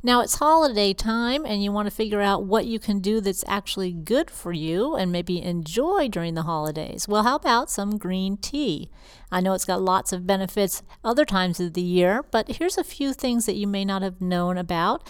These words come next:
that will help you with your holiday time. Now, first of all, it's, it's best to know the exact dose that you need for these effects, but just in general,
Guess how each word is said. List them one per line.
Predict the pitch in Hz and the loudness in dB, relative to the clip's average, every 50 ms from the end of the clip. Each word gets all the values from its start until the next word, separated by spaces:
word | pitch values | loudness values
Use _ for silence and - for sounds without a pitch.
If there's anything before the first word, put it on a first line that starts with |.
| - - - - | -20 -20 -16 0
that | - 214 202 | 2 4 4
will | 214 208 | 6 4
help | 196 208 190 185 185 - | 4 2 0 0 0 0
you | 196 196 196 196 | 0 0 0 0
with | - 190 180 180 175 180 180 - - | -2 -2 0 0 0 -2 -4 -8 -6
your | 185 190 196 | -4 -2 -2
holiday | - - - 359 403 370 196 160 151 | 0 2 2 2 2 2 0 0 -2
time. | - - 170 147 143 - - 170 - - _ _ _ _ _ _ - - | -2 -4 -4 -4 -4 -6 -8 -12 -14 -16 _ _ _ _ _ _ -6 -2
Now, | 208 202 202 - - 208 | 2 2 2 0 -2 -2
first | - 262 285 - 294 | 0 2 2 4 6
of | |
all, | 262 233 | 4 4
it's, | 208 - - - | 4 2 -2 -6
it's | - - 180 - | -6 -8 -8 -4
best | - - 269 311 - - - | 2 4 4 4 4 2 0
to | - 294 | -2 0
know | 285 277 254 247 247 240 233 226 | 2 4 4 4 4 4 2 2
the | 208 196 | 2 2
exact | 175 170 - 190 190 - - | 0 2 0 0 0 0 -2
dose | 190 190 185 - | -2 -2 -2 -2
that | - - | -4 -6
you | 180 175 | -4 -4
need | 185 202 247 311 381 - | -2 -2 0 0 0 -2
for | - 269 | -2 -4
these | 208 175 160 - | -2 -2 -2 -4
effects, | 165 - - 175 151 156 - - - - | -6 -8 -4 -2 0 0 0 -2 -6 -8
but | - - 220 208 | -4 -2 -4 -2
just | - - 247 240 - 247 | 0 -2 -2 -2 0 -2
in | 233 220 | -2 0
general, | 208 240 254 277 302 247 214 214 233 269 - | 0 0 0 0 0 0 2 2 2 0 -2